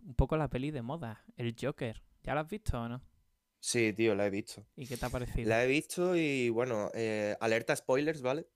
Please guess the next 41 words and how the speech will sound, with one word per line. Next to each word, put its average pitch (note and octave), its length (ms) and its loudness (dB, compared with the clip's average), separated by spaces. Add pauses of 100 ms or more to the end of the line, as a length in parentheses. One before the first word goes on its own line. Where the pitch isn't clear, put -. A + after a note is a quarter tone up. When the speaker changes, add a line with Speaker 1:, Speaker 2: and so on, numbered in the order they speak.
(140)
Speaker 2:
O - 40 -20
sea, G2+ 480 -6
Speaker 1:
Sí, F#2+ 80 -14
bueno, G#2+ 220 -6
Speaker 2:
yo A#2 80 4
voy C3 120 4
Speaker 1:
ya, - 20 4
Speaker 2:
a B2 40 8
hablar B2+ 200 2
de - 20 2
Speaker 1:
ya C3 40 2
Speaker 2:
la C3 80 4
Speaker 1:
a - 20 4
esta B2+ 160 2
Speaker 2:
película. E3+ 400 6
Speaker 1:
altura, F3+ 160 -6
el A#2+ 40 -4
que A#2 120 -8
no B2 80 -4
haya C3+ 140 2
visto C3+ 280 0
el A#2+ 120 -4
Joker C3 300 -4
ya B2 120 -6
a - 20 -2
esta - 180 -8
altura. A#2+ 380 -8
No. - 1300 -14
Speaker 2:
Eh, A2 560 0
vamos A#2 180 -2
a D3 100 0
ver, B2+ 80 2
la A2 140 0
gente, E3+ 640 -4
mm, A#2+ 380 -10 (160)
a B2 80 -4
mí C#3 140 -2
me E3+ 80 4
gusta E3+ 400 2
cuando B2 320 -2
yo, C3 840 2